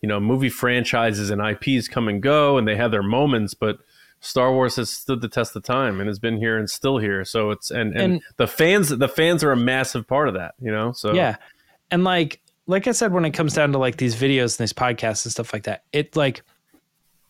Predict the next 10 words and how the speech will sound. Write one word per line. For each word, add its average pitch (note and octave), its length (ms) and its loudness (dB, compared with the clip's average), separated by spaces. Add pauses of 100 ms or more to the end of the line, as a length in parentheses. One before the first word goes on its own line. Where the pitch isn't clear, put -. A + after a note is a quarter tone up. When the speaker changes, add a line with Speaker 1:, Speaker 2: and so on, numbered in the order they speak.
(580)
Speaker 2:
like, C#3+ 260 0 (840)
Blade F#3+ 320 4
Runner G2 480 -2
and D#3 160 2
Blade F#3 220 4
Runner F#3 200 4
twenty E3 280 0
forty-nine, B2+ 500 -2 (240)
great G3 380 2
movies, G3 480 -2